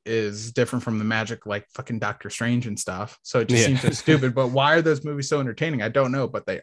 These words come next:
Speaker 1: are, and I love watching them. So that was my long-winded answer of, you know, how I got to, from point A to point B in my mind.
Speaker 2: <laughs> But I do love those two movies, Now, Now You See Me. And also just because, that's mainly because I was a big fan of magic just as a kid. So that always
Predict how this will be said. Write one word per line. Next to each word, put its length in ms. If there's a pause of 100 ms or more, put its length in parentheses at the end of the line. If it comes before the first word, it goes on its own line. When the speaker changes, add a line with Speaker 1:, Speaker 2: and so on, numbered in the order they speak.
Speaker 1:
are, 260
and 80
I 100
love 280
watching 360
them. 200
So 200 (420)
that 80
was 100
my 100
long-winded 540
answer 500 (100)
of, 260 (100)
you 100
know, 100
how 220
I 60
got 320
to, 200
from 180
point 220
A 100
to 160
point 280
B 80
in 80
my 100
mind. 280 (760)
Speaker 2:
<laughs> 160 (1000)
But 100
I 40
do 160
love 240
those 160
two 120
movies, 280
Now, 180
Now 160
You 120
See 160
Me. 220
And 120
also 220
just 220
because, 440 (360)
that's 180
mainly 220
because 240
I 60
was 160
a 60
big 200
fan 220
of 80 (280)
magic 400
just 200
as 120
a 60
kid. 360
So 200
that 180
always 360